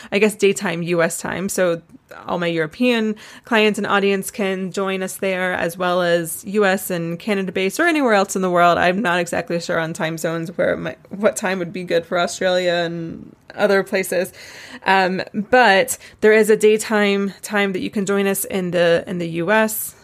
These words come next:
U S time. And there's also gonna be an evening time. So hopefully it will accommodate as many people as, or many women, I should say, as possible. So again, to join us, head over to veronicagrant dot com forward slash soulmate.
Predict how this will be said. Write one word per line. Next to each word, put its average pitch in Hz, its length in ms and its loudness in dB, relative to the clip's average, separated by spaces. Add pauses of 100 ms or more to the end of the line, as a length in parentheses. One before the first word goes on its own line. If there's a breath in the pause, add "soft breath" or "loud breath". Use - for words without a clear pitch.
U 180 180 -2
S 196 160 -2
time. 214 400 0 (320 loud breath)
And 196 80 2
there's 202 140 4
also 190 260 2
gonna 185 160 0
be 185 80 0
an 180 80 -4
evening 180 300 -6
time. 170 240 -4
So 175 160 -2
hopefully 190 440 -2
it 185 140 -2
will 175 220 2
accommodate 175 580 -2
as 170 320 -2
many 214 300 2
people 180 640 0
as, 165 320 -2
or 170 40 -2
many 165 220 -4
women, 185 300 -2
I 180 80 -2
should 170 180 -8
say, 165 320 2
as 165 300 0
possible. 170 640 -2 (260 loud breath)
So 214 160 2
again, 202 280 2
to 196 120 -4
join 190 240 0
us, 185 180 -2
head 202 140 0
over 196 180 0
to 196 160 -6
veronicagrant 180 640 -4
dot 185 160 -4
com 196 380 -2
forward 254 360 2
slash 180 300 0
soulmate. 175 560 -6